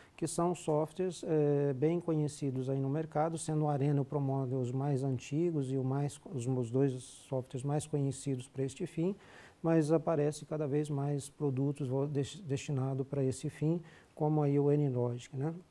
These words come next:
<clears throat> É, então, a proposta dessa aula é o seguinte, né? Então, vocês vão pegar o modelinho que nós fornecemos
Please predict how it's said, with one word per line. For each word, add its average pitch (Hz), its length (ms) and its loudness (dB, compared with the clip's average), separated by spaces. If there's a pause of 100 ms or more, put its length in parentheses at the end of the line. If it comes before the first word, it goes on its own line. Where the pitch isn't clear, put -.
<clears throat> 143 420 4 (3000)
É, 139 560 8 (720)
então, 214 300 6
a 208 80 4
proposta 160 460 2
dessa 165 240 -2
aula 196 180 2
é 190 40 0
o - 20 -6
seguinte, 151 440 0
né? 139 140 0
Então, 175 240 2
vocês 160 300 -2
vão 143 160 2
pegar 131 520 0
o 127 140 -4
modelinho 135 580 6
que 131 120 -8
nós 131 200 -2
fornecemos 160 800 -2